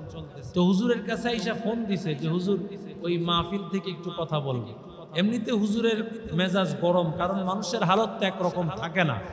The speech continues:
তো হুজুর তো আগ থেকেই মাহফিল কমিটির লোক ওখানে বসা, তাকে তো বুঝাইতেছেন, তার সাথে তাদের কথা হচ্ছে। হুজুর বলতেছে, আমি তো এখানে মাহফিলে যাওয়া সম্ভব নয়, আপনারা কেন বুঝতেছেন না?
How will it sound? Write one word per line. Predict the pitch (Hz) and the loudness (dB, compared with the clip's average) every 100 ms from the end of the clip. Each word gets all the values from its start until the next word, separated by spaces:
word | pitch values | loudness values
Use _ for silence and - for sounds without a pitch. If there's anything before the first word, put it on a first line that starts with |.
| - 160 - - 190 147 110 - - - - | -12 -12 -14 -12 -12 -12 -14 -18 -20 -20 -4
তো | 208 | 0
হুজুর | 202 247 285 - | 2 2 0 2
তো | |
আগ | 262 247 - | 4 4 2
থেকেই | 254 226 285 262 247 254 247 - 180 | 0 2 2 2 -4 -8 -10 -8 -4
মাহফিল | 233 220 247 240 | -4 -2 -2 0
কমিটির | 240 240 233 240 | 0 0 -2 -2
লোক | 226 226 226 | -2 -2 -2
ওখানে | 202 220 220 | -2 0 0
বসা, | 180 180 - 175 160 - - - - - - | 2 2 2 0 -2 -8 -12 -12 -12 -8 -2
তাকে | 180 220 | 2 4
তো | 196 | 6
বুঝাইতেছেন, | 208 202 208 208 208 170 185 175 | 8 8 8 8 6 4 4 4
তার | 202 202 | 4 4
সাথে | - 214 208 | 4 2 4
তাদের | 202 190 196 | 4 4 4
কথা | 196 185 185 | 2 2 4
হচ্ছে। | 180 208 - 156 - 196 190 190 185 208 - | 2 2 -2 -2 -4 -8 -10 -10 -10 -12 -6
হুজুর | 156 208 | -2 0
বলতেছে, | 208 220 220 220 - 214 | 2 0 0 -2 0 2
আমি | 196 202 196 | 4 4 4
তো | |
এখানে | 190 196 185 | 2 2 2
মাহফিলে | 185 180 196 190 | 2 2 2 2
যাওয়া | 175 185 180 | 2 2 0
সম্ভব | - 233 269 220 202 | 0 0 4 4 4
নয়, | 180 139 - - - - 226 220 180 143 | 2 0 -2 -8 -12 -10 -10 -10 -12 -6
আপনারা | 156 202 208 | -2 0 0
কেন | 208 240 294 | 2 2 2
বুঝতেছেন | 269 240 - 208 190 | 2 -2 0 2 2
না? | 175 151 | 4 2